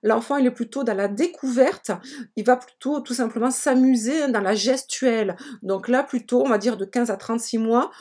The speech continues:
on peut proposer une activité plutôt, on va dire, libre, avec des pinceaux, des éponges, des, des, on va dire des pochoirs, même des, des cotons-tiges, hein, voilà. Mais, euh, à partir de vingt-quatre mois, il faut quand même au-delà que l'enfant commence, ça y est,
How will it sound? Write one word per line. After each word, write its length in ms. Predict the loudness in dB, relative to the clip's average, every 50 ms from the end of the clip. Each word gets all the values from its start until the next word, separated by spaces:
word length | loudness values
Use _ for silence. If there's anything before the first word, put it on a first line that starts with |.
| -20 -18 -20 -12 _ -2
on 140 | 0 0
peut 160 | 0 -2 -4 -2
proposer 400 | -2 -2 -2 0 0 0 2 2
une 120 | 0 0
activité 520 | -2 -2 -6 -10 -12 -12 -10 -6 -6 -8
plutôt, 440 | -6 -6 -12 -10 -4 -4 -2 0 0
on 60 | 0
va 100 | 0 0
dire, 220 | -2 -4 -6 -8 -6
libre, 400 | -4 -2 0 0 0 0 -2 -6 -10 -16 -18 -18 -12 -6
avec 240 | -4 -2 -2 -2 -2
des 120 | -2 -4
pinceaux, 640 | 0 2 0 0 0 -2 -4 -2 -2 0 2 0 0 2
des 260 | 2 0 0 2 0
éponges, 540 | -2 0 2 2 2 2 0 -2 -4 -6 -10 -10 -16 -18 -12
des, 340 | -6 -2 0 0 0 0 -2
des, 140 | -2 -4 -4
on 100 | -2 -2
va 80 | -2 0
dire 160 | 0 0 0
des 80 | 0
pochoirs, 720 | -2 0 -2 -2 -2 -2 0 4 6 6 8 6 4 2 2
même 240 | 2 2 2 2 0
des, 220 | 0 0 -2 -2
des 140 | -2 -2 0
cotons-tiges, 800 | 0 -2 0 0 -4 -4 -2 -2 0 0 2 2 0 -2 -4 -6 -10 -20 -16 -8
hein, 160 | -4 -4 -2 2
voilà. 320 | 2 2 2 2 0 -2 -10 -10 -6 -2
Mais, 420 | 0 4 6 6 6 4 2 -2 -8 -14 -14 -14 -8 -4 -2
euh, 100 | -2 0
à 100 | 0 0
partir 320 | 2 0 0 -2 -2 -6 -4
de 80 | -2
vingt-quatre 320 | 0 -2 -2 -2 -2 -4 -2
mois, 120 | -2 -4
il 20 | -4
faut 80 | -4
quand 120 | -2 0 0
même 140 | 0 0 0 -2
au-delà 440 | -2 0 2 2 2 4 4 2 0
que 120 | 0 0
l'enfant 400 | 0 0 0 0 -2 -4 -4 -4 _
commence, 460 | -4 -2 0 2 2 2 2 0 0 -2
ça 220 | -2 -2 0 0
y 120 | 0 0
est, 140 | 0 -2 -4